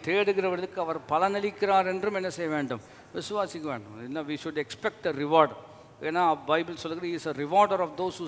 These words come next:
seek him diligently." தம்மை தேடுகிறவர்களுக்கு கர்த்தர் என்ன கொடுக்கிறார்? பலனளிக்கிற தேவனாக இருக்கிறார் என்று வேதம் சொல்லுகிறோம். ஆக இப்படிப்பட்ட ஒரு, ஒரு அஸ்திபாரத்தை போட்டு பதிமூன்றாம் வசனத்துல வராரு. இப்படிப்பட்ட தைரியம், நிச்சயம், ஸ்லாக்கியம் நமக்கு இருக்கிறபடினாலே,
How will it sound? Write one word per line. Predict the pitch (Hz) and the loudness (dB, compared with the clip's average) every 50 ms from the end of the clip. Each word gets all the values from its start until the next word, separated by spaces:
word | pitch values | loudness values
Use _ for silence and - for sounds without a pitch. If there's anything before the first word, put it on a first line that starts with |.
| - - | -8 -8
seek | 185 185 156 | -8 -8 -6
him | - 170 156 143 127 | -6 -6 -6 -4 -4
diligently." | 156 160 170 156 139 160 147 135 117 127 127 110 - - - - - | -4 -4 -4 -4 -2 -2 -4 -2 -4 -6 -6 -6 -8 -12 -20 -20 -10
தம்மை | - 156 160 170 170 156 - - | -6 -4 -2 0 -2 -2 -2 -2
தேடுகிறவர்களுக்கு | 170 190 202 190 196 185 180 180 175 165 160 151 - - 190 190 190 185 | 0 0 2 2 2 0 0 0 -2 -2 -4 -6 -6 -6 -6 -6 -6 -4
கர்த்தர் | - 160 151 - - 185 165 | -4 -6 -6 -2 0 0 0
என்ன | 156 160 160 | 0 0 -2
கொடுக்கிறார்? | 147 143 151 147 - 147 139 135 127 110 107 - - - - - - | -2 -2 -4 -4 -2 -2 0 0 0 -2 -4 -10 -20 -20 -20 -8 -4
பலனளிக்கிற | 156 165 190 208 208 208 202 196 190 - 208 185 180 | -2 -2 0 0 -2 -2 -2 -4 -4 -4 -2 -2 -2
தேவனாக | 160 175 175 160 165 165 156 151 143 | -2 -4 -6 -6 -4 -4 -4 -4 -4
இருக்கிறார் | 147 143 131 - 139 139 127 110 - - - - - | -4 -4 -4 -2 -2 -2 -2 -2 -6 -14 -20 -16 -10
என்று | - 151 151 156 196 196 | -6 -6 -4 -2 -2 -2
வேதம் | 160 165 165 160 165 151 | 0 0 -2 -2 -4 -4
சொல்லுகிறோம். | - 156 151 143 143 131 120 - - - - - - - | -4 -4 -2 -2 -2 -2 -4 -6 -12 -18 -20 -20 -8 0
ஆக | - 196 180 151 196 220 | 2 2 2 4 2 0
இப்படிப்பட்ட | 202 170 160 175 180 - 202 202 - 202 196 - 190 | 0 -2 -4 -8 -10 -8 -8 -6 -4 -4 -2 -2 -2
ஒரு, | 170 175 170 160 147 139 131 123 120 131 | -2 0 0 0 0 0 -2 -2 -6 -6
ஒரு | 147 151 147 | -4 -2 -2
அஸ்திபாரத்தை | 147 143 - - 240 202 208 202 190 - - 175 160 | -2 -2 -2 -2 0 4 4 4 4 2 -2 -6 -4
போட்டு | 143 156 156 147 - | -2 -2 -2 -2 -4
பதிமூன்றாம் | 190 160 165 160 165 185 185 175 165 165 156 143 | -4 -4 -4 -4 -2 -2 -2 -2 -2 -2 -2 -2
வசனத்துல | 131 - 151 131 135 | -4 -6 -8 -8 -6
வராரு. | 135 127 123 127 120 113 110 135 175 185 - - - - - - - | -4 -4 -2 -2 -4 -4 -4 -4 -6 -8 -10 -16 -20 -20 -18 -16 -10
இப்படிப்பட்ட | 147 170 180 170 160 165 156 170 147 | -6 -6 -4 -2 -2 -4 -2 -4 -4
தைரியம், | 123 139 147 156 165 165 170 165 165 165 165 160 147 131 | -2 0 2 2 2 2 2 2 2 0 0 -2 -6 -4
நிச்சயம், | 143 156 151 - - - 165 160 156 156 156 156 151 - - - - - - - | -4 -4 -4 -4 -6 -4 -2 0 2 0 0 -2 -6 -12 -18 -20 -20 -20 -10 -2
ஸ்லாக்கியம் | 160 165 165 156 - - 165 160 160 156 160 160 - | 0 2 2 2 0 -2 -2 -2 -2 -2 -2 -4 -6
நமக்கு | 147 156 151 147 - 151 | -4 -4 -4 -4 -2 -4
இருக்கிறபடினாலே, | 151 143 - 156 147 139 139 135 123 120 117 117 165 196 180 - | -4 -4 -2 -4 -2 -2 -4 -4 -4 -4 -4 -2 -2 -2 -2 -4